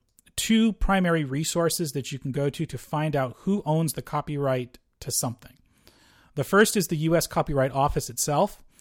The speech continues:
which is at w w w dot copyright dot gov slash records. And I've used that before. It's actually, <laughs>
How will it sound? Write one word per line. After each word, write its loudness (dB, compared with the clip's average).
which -2
is -4
at -4
w 0
w 0
w 0
dot -4
copyright -2
dot -2
gov 0
slash -6
records. -2
And 4
I've 6
used 0
that 0
before. -2
It's 0
actually, 2
<laughs> 8